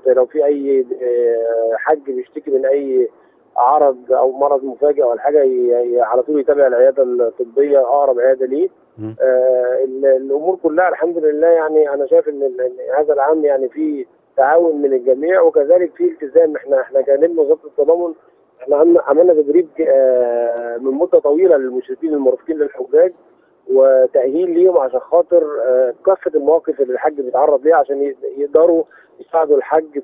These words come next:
Speaker 1: في، في زمن قياسي يعني.
Speaker 2: مهم. أنا عندي استفسار مش عارف عند حضرتك الإجابة عليه ولا لأ. اللي
Speaker 1: اتفضل.
Speaker 2: أعرفه إن دايمًا كنا بنقول إن على كل مليون مصري أو كل مليون بيكون في،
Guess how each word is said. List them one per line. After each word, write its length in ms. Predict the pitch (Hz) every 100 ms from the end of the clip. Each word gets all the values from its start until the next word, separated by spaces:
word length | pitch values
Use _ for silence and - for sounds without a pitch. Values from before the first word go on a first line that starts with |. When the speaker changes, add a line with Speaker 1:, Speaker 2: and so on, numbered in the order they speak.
| -
Speaker 1:
في، 220 | 135 127 -
في 80 | 131
زمن 300 | 151 147 135
قياسي 420 | 139 131 117 107
يعني. 180 | 92 - -
Speaker 2:
مهم. 200 | 135 135 - - -
أنا 100 | 196
عندي 160 | 285 311
استفسار 480 | - 170 247 254
مش 140 | 202 180
عارف 160 | 220
عند 120 | 175 165
حضرتك 260 | 165 214
الإجابة 320 | 175 147 185
عليه 280 | 160 139 185
ولا 180 | 170 147
لأ. 120 | 147 - 120 _ _ _ _ _ _
اللي 140 | 190 202
Speaker 1:
اتفضل. 140 | 180
Speaker 2:
أعرفه 360 | 302 277 220 185
إن 280 | 180 175 180 139
دايمًا 500 | 254 254 247 226 185 _
كنا 180 | - 165
بنقول 340 | 151 170 220
إن 160 | 202 160
على 220 | 139 143
كل 280 | 139 262 254
مليون 360 | 196 170 214 175
مصري 420 | 180 - 185 254 _ _ _ -
أو 100 | 131
كل 260 | 170 175
مليون 440 | 151 131 160 220 233 - _ _ _
بيكون 340 | 123 143 220 240
في، 400 | - 226 226